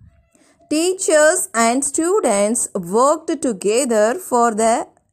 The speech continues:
exhibition. Second one,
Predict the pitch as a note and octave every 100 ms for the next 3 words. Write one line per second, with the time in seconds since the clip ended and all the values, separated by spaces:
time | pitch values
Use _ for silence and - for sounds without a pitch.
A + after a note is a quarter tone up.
0 | _ A3+ G3+ F3 G3 F3+ - F3 - _
1 | _ _ _ _ _ _ _ _ _ _
2 | _ _ _ _ _ _ _ _ _ _
3 | _ _ - - A#3 A3+ A#3+ A3+ G3 A3